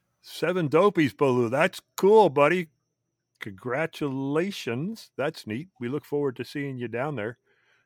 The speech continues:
Uh, he mentioned the expo. I, I don't know. I don't know why I'm assuming Baloo is a guy,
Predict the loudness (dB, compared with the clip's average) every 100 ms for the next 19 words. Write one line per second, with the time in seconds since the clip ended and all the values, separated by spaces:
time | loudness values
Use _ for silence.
0 | _ _ -2 0 0 _ _ _ 0 2
1 | 2 2 4 6 4 2 -4 -4 -2 -8
2 | _ _ -8 -4 -2 -2 -2 -2 -2 -2
3 | 0 0 -2 -6 -8 -8 -8 -8 -6 -4
4 | -6 -8 -12 -10 -10 -10